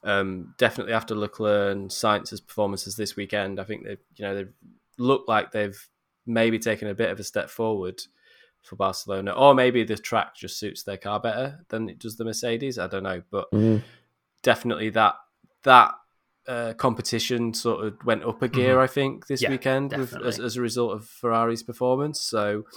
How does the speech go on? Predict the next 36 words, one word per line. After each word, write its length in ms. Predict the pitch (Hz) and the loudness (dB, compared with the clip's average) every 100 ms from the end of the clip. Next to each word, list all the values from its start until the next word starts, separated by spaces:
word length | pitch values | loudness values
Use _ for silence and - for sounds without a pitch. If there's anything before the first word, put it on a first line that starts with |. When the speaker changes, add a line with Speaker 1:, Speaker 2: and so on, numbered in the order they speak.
| - _ | -20 _
Speaker 1:
it's 100 | 120 | -6
gonna 160 | - 131 | -2 2
be 100 | 123 | 2
interesting 380 | 120 120 - 110 | 2 0 -4 -6
to 100 | 113 | -4
see 260 | - 113 110 | -2 0 4
how 180 | 110 | 4
that 140 | 107 101 | 6 2
one 140 | 104 | -2
pans 300 | - 110 101 | -2 -2 0
out 260 | 104 101 - | 2 2 0
at, 160 | 92 - - | -6 -6 -10
at 120 | 98 107 | -8 0
Monaco. 420 | 117 107 101 95 | 0 0 -2 0
I 80 | 107 | 0
think 160 | 135 | 0
the 60 | 120 | -2
McLaren 460 | 113 123 127 110 | 0 4 4 2
could 140 | - 104 | -4 -8
be 60 | |
quite 220 | 98 104 92 | -2 -2 -2
good 100 | 113 | -4
at 60 | 85 | -6
Monaco. 460 | 90 - 80 95 - _ _ - - - | -10 -12 -14 -14 -16 _ _ -20 -14 4
Speaker 2:
Yeah. 240 | 113 123 127 - - | 8 8 6 -10 -2
Speaker 1:
But, 280 | 123 104 - 110 | 2 2 0 -6
um, 380 | 101 98 92 - | -6 -6 -10 -12
again, 340 | 95 120 98 | 0 2 2
it's 140 | 85 | -4
just 200 | - 104 | -10 -12
gonna 140 | - 95 | -10 -8
be, 120 | 95 | -6
uh, 40 | 92 - 73 62 64 - _ 123 | -8 -12 -16 -18 -20 -20 _ -6
one 140 | 107 | -2
of 60 | 101 | -2
those 480 | 98 95 - - | -2 -4 -8 -10